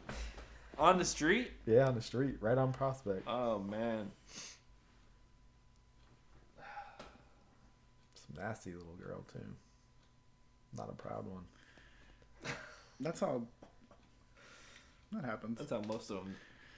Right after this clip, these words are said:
Speaker 3: When you
Speaker 1: most of 'em
Speaker 3: pay
Speaker 1: end up.
Speaker 3: for it, it's never, like, the greatest, right?
Speaker 1: <laughs>
Speaker 3: Especially at that age when you can't really afford
Speaker 1: Well,
Speaker 3: that much.
Speaker 2: No.
Speaker 1: He's getting paid,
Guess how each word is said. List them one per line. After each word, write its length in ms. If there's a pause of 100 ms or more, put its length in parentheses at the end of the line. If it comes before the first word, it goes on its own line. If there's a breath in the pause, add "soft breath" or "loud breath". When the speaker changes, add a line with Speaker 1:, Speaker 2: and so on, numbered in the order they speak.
(220 soft breath)
Speaker 3:
When 120
you 80
Speaker 1:
most 100
of 60
'em 60
Speaker 3:
pay 80
Speaker 1:
end 80
up. 60
Speaker 3:
for 180
it, 100
it's 240
never, 240
like, 220
the 80
greatest, 500
right? 320
Speaker 1:
<laughs> 60
Speaker 3:
Especially 440
at 80
that 200
age 280
when 120
you 60
can't 280 (140)
really 160
afford 400
Speaker 1:
Well, 120
Speaker 3:
that 40
much. 100
Speaker 2:
No. 120 (240)
Speaker 1:
He's 100
getting 180
paid, 260